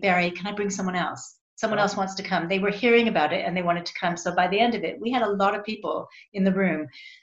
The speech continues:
Speaker 1: So, you know, I had to sort of step back as a, as somebody who leads workshops all the time and tries to keep control and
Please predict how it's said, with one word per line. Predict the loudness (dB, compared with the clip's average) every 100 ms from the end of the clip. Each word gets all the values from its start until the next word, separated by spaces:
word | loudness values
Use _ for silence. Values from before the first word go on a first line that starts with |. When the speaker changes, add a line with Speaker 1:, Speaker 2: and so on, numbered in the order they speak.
| _
Speaker 1:
So, | 2 4 4 2 -12 _ _ -4
you | 2
know, | 4
I | 4 4
had | 4 2
to | -2
sort | -2 -2
of | 0
step | 0 2 4
back | 4 4 0 -10 _ -6
as | -6
a, | -8 -4 -2
as | 0
somebody | 0 2 2
who | 0 -4 -10 _
leads | -4 -2 0
workshops | 2 2 2 0 2
all | 4 4
the | 4
time | 2 2 2
and |
tries | 0 0 0
to |
keep | -8 -14 -8
control | -8 0 2 4 2 2
and | -2